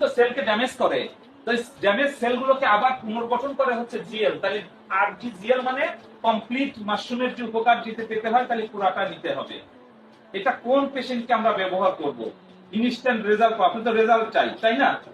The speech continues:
আমি ধ-, ধরেন ফ্যাটি লিভারের পেশেন্ট, ফ্যাটি লিভার, এসজিপিটি, এসজিটি হাইয়ার আছে, আপনি দেখবেন যে ওরা আরসকল খাইতেছে, কাজ হচ্ছে না, আমিও ওষুধ দিচ্ছি, সেরোনিয়াম দিচ্ছি,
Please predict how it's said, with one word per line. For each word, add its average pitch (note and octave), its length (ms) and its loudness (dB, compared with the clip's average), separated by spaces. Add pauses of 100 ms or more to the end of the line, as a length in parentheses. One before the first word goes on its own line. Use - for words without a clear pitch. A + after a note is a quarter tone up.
(800)
আমি A#3+ 140 0 (120)
ধ-, G3+ 260 2
ধরেন A#3 220 4 (300)
ফ্যাটি A#3+ 280 -4
লিভারের A#3+ 360 -2
পেশেন্ট, - 320 -6 (920)
ফ্যাটি G#3+ 340 0 (100)
লিভার, - 320 -4 (1040)
এসজিপিটি, B3 520 -2
এসজিটি A3+ 360 -6
হাইয়ার A3+ 360 4
আছে, - 220 -4 (460)
আপনি G#3+ 140 -6 (180)
দেখবেন A3 280 2
যে A#3+ 100 0
ওরা A#3+ 160 6
আরসকল B3+ 440 0
খাইতেছে, G#3+ 380 0 (400)
কাজ G#3+ 160 2 (100)
হচ্ছে A3+ 280 -4
না, - 40 2 (100)
আমিও B3+ 160 0 (100)
ওষুধ A3 280 -4
দিচ্ছি, A3 220 -8 (100)
সেরোনিয়াম A3 480 2
দিচ্ছি, G#3 200 -8